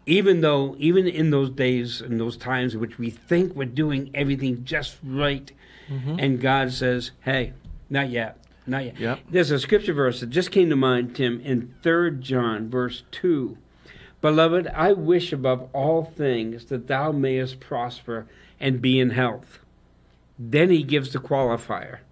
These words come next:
Speaker 1: "even as your soul prospers." So, where's the qualifier? The qualifier is this. As you walk in God,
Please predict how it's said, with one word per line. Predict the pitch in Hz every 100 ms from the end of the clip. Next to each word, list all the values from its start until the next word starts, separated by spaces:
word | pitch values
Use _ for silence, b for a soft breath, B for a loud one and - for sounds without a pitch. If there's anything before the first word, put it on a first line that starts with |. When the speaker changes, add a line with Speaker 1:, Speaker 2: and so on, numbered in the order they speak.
| _ _ b b b b b 156
Speaker 1:
"even | 202 175 165 160
as | 151 147 135 131
your | 135 131
soul | - 202 180 123 113 - _ _
prospers." | - 127 107 - - - - - - _ _ _ _ _ _ _ _ _ b b b
So, | - 185 120
where's | 123 165 139
the | 139
qualifier? | 180 170 120 110 104 120 - b b
The | 143
qualifier | - 175 170 127 139 127
is | 117 107
this. | 147 - - B B B B 143
As | 175 202 190
you | 180
walk | 147 135 139 175 -
in | 147
God, | 131 156 147 107 -